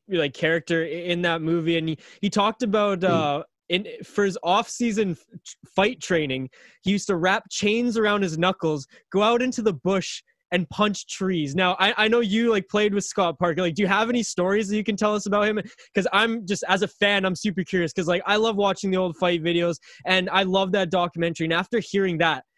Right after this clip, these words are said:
Speaker 1: and watching, like, going back and watching this guy, like, just beat the piss out of people, I was like, "Yeah, okay, like, that makes sense now that that was your, your training regimen." I mean, this guy probably could crack through, like, helmets if he's punching trees with chains around his knuckles. I mean, you got anything you can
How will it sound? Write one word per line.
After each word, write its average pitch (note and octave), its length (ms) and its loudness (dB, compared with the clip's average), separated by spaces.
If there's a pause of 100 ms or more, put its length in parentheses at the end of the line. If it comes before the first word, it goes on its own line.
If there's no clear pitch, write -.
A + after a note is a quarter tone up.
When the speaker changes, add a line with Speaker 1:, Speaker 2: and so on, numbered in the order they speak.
(160)
Speaker 1:
and F3 100 0
watching, F#3 480 0
like, E3+ 200 0 (160)
going F#3 260 0
back F3+ 220 2
and F3+ 80 -2
watching F3 320 0
this F3+ 160 -2
guy, E3 240 2
like, D3+ 180 -2
just C3+ 240 -8
beat G3+ 220 0
the E3+ 180 2
piss G3 320 -2
out D#3 140 2
of C3+ 80 -4
people, C#3 400 -6 (240)
I D3+ 60 4
was E3+ 100 0
like, F3 160 -2
"Yeah, G#3+ 160 4
okay, G#3+ 260 2
like, F3+ 220 0
that G3+ 180 2
makes G3+ 240 0
sense A#3+ 260 2
now F#3 140 4
that F3+ 80 -2
that F#3 140 4
was F3+ 120 -2
your, F3 260 0 (200)
your G3 320 0
training G#3 400 2
regimen." F3 380 0
I F#3 40 0
mean, F#3 140 0
this G3 120 -2
guy G#3+ 120 2
probably G#3+ 240 0
could G3+ 140 -8
crack G3+ 440 -2
through, A3+ 200 0
like, G3 200 0 (300)
helmets A#3 640 0
if G3+ 140 -2
he's G#3+ 120 0
punching A3 380 -2
trees A3+ 360 -2
with G3+ 120 -2
chains G#3+ 400 -2
around E3 220 0
his C#3+ 140 -6
knuckles. D#3+ 380 -2
I E3+ 40 -4
mean, F#3 100 0
you E3+ 80 0
got G3 120 4
anything G#3 300 0
you G3 100 -2
can F#3 260 0